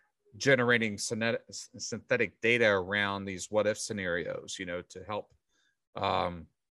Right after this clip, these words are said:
you know, based on historical data, but then it's creating newer models to say, should we look at these certain, you know, threat risks and things like that off of synthetic data? And also it could help,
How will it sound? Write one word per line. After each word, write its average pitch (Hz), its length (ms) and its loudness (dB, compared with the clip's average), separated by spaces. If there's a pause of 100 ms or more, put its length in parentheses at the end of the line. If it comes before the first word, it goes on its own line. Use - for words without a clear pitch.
(420)
you 113 120 -4
know, 107 140 -6 (200)
based 123 300 4
on 113 120 -2
historical 120 500 0
data, 90 340 -2
but 98 80 -6
then 95 100 -12
it's 92 140 -14
creating 98 300 -4
newer 98 220 -2
models 95 480 0
to 85 100 -16
say, 90 340 -4 (880)
should 113 400 -6
we 107 300 -2
look 101 240 -6
at - 140 -12
these 113 220 -10
certain, 101 280 -6 (240)
you 101 80 -10
know, 90 120 -8 (100)
threat 131 220 4
risks - 520 -6
and 87 160 -12
things 104 240 -8
like 92 140 -6
that 113 240 4
off 101 220 -4
of 85 80 -12
synthetic 98 420 -6
data? 120 200 4
And 104 120 4
also 117 280 2
it 98 80 -4
could 95 120 -6
help, 107 260 0